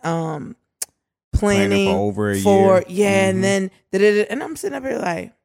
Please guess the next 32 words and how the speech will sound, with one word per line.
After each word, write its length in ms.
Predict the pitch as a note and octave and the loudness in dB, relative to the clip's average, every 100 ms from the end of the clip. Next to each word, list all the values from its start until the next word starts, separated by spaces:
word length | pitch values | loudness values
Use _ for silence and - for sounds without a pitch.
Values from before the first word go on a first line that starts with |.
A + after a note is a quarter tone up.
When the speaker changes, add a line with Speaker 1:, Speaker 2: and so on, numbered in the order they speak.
| _ _ _ | _ _ _
Speaker 1:
hmm. 80 | - - _ _ _ | -18 -18 _ _ _
Speaker 2:
See, 160 | D#3 C#3 | -2 0
I 120 | - | 0
watch, 420 | E3 D3 C#3+ C3+ - | 0 0 -2 -4 -8
um, 540 | G2+ F#2+ F2+ F2 D2 - | -4 -4 -4 -6 -10 -6
what's 160 | A#2 | -6
that? 200 | G#2+ G2 | -4 -6
Sh-, 120 | - - | -8 -14
I 100 | G#2+ | -14
forget 300 | - G2 F#2 | -12 -10 -10
the 80 | F2+ | -8
name 220 | F2 E2+ | -8 -8
of 60 | E2 | -10
the 80 | E2 | -10
show. 460 | - E2 F2+ F#2 - _ _ | -10 -10 -10 -14 -18 _ _
It's 300 | A2+ - - _ _ - | -12 -12 -18 _ _ -10
maybe 480 | A#2 G#2 G#2+ G2 F#2+ | -8 -6 -6 -8 -6
Meet 260 | G#2 A2+ | -6 -4
the 60 | A2 | -6
Press, 420 | - B2 A#2 - | -4 -4 -4 -4
I 80 | A2+ | -6
think, 280 | - B2 - | -4 -6 -4
comes 220 | A#2 A2 | -4 -2
on 140 | G#2 G2+ | -2 -2
Sunday 260 | A#2 A2 | -4 -2
mornings. 500 | A2+ A#2+ A#2+ A#2+ A#2 | -2 0 0 0 2
Speaker 1:
Mm-hmm, 500 | B3 D4 - _ - | 2 -2 -8 _ -6
mm-hmm. 200 | A#3 A#3+ - - | -4 -4 -10 -6
Speaker 2:
And, 680 | A#2 A2+ G#2+ G#2 G2+ - | -2 0 -2 -2 -6 -8
um, 580 | - A#2 G#2+ G2 F2 D2 _ _ _ _ _ _ A2+ | -4 -2 -2 -4 -8 -14 _ _ _ _ _ _ -4
they 160 | A#2+ | -2
had 500 | A2+ A2+ G#2+ G#2+ G2+ | 0 0 0 -2 -4